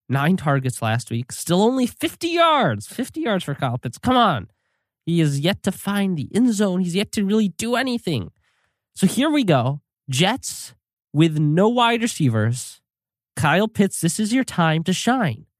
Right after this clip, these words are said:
If you can't start Kyle Pitts in this matchup, can you start him any other time this season?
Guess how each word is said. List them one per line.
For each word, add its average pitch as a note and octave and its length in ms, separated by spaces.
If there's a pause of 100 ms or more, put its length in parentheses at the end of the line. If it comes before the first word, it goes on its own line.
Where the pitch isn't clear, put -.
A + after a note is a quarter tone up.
(320)
If E3+ 240
you F3 140
can't A#3 560 (480)
start G#3 460
Kyle F3+ 280
Pitts - 300
in F3 100
this D#3+ 160
matchup, C#3+ 440
can D#3+ 160
you D3+ 40
start C#3+ 320
him C3 280 (200)
any D3+ 260
other C3 180
time A#2 240
this G#2+ 120
season? - 360